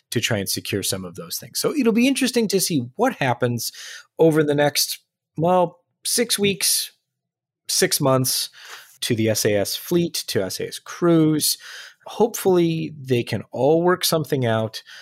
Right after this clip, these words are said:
that allows them to move forward in a way that makes sense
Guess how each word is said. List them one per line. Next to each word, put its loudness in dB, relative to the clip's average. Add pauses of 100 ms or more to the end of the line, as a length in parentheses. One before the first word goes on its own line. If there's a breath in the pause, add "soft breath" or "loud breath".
(160 loud breath)
that 2
allows 2
them 0
to -8
move -6
forward 0 (440)
in 4
a 6
way 4
that 0
makes -2
sense 0